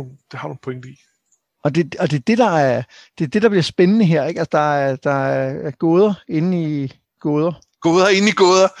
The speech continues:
Speaker 2: Ja.
Speaker 1: Øhm, nej, man kan sige det på den anden side. Det, altså, i forhold til det med, at Euron har sendt, øh, sendt Victarion afsted her, i sikker forvisning om, at,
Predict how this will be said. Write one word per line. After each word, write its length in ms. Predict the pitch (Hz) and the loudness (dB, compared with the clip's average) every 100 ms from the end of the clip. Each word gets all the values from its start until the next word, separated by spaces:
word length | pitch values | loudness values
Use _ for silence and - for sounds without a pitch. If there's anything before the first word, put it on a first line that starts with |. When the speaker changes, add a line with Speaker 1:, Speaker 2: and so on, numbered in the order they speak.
| - - | -12 -4
Speaker 2:
Ja. 280 | 160 151 147 | 2 2 2
Speaker 1:
Øhm, 380 | 139 131 131 - _ _ _ _ _ _ - | 0 -4 -4 -10 _ _ _ _ _ _ -4
nej, 240 | 196 220 | 0 0
man 120 | 202 196 | 0 -2
kan 100 | 180 | -4
sige 160 | - | -4
det 80 | 214 | -4
på 80 | 196 | -2
den 60 | 175 | -2
anden 140 | 202 | -2
side. 340 | - 208 185 156 | -4 -6 -10 -14
Det, 120 | 202 - _ - | -20 -20 _ -8
altså, 220 | 160 175 175 _ _ _ _ _ _ _ - | -6 -6 -8 _ _ _ _ _ _ _ -10
i 60 | |
forhold 260 | - 185 190 | -2 0 0
til 80 | 175 | -2
det 100 | 196 | -2
med, 100 | 185 | -2
at 140 | 147 | -2
Euron 380 | 175 196 214 185 | -2 0 0 -2
har 120 | 143 | -4
sendt, 400 | 151 - 143 135 - _ _ _ | -6 -4 -6 -10 -18 _ _ _
øh, 200 | 175 135 131 - _ _ - | -6 -6 -6 -14 _ _ -12
sendt 240 | - 143 | -6 -6
Victarion 440 | 135 - 165 175 180 | -8 -8 -4 -4 -4
afsted 320 | 147 165 165 | -6 -4 -4
her, 200 | 170 160 - - _ _ | -2 -4 -8 -20 _ _
i 60 | 151 | -6
sikker 300 | - 180 190 | -4 -2 -4
forvisning 600 | - 143 175 - 202 160 | -6 -6 -4 -4 -2 -2
om, 180 | 151 185 | -2 -2
at, 160 | 170 | -8